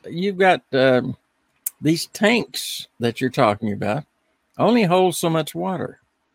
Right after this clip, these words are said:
So if they have a long-term critical situation, such as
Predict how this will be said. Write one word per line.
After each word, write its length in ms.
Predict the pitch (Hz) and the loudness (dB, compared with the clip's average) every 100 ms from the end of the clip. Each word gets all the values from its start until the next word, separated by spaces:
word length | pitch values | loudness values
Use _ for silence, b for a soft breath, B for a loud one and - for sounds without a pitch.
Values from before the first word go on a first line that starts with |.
| _ _ _ _ | _ _ _ _
So 260 | - 139 - | 0 2 4
if 180 | 131 135 | 2 0
they 180 | 180 185 | -2 0
have 140 | 190 165 | 2 2
a 100 | 131 | 2
long-term 1200 | 117 113 123 156 190 196 - 127 110 107 110 117 _ _ _ _ _ _ _ _ _ | 2 0 0 2 0 -2 -4 -2 0 0 -2 -6 _ _ _ _ _ _ _ _ _
critical 360 | 185 226 247 170 | 2 2 2 -4
situation, 840 | - 156 147 113 101 - 101 113 _ _ _ _ _ | -2 -4 0 2 2 -2 -6 -8 _ _ _ _ _
such 340 | - 123 - - | -2 -2 -2 0
as 460 | 113 110 107 107 | 4 4 4 0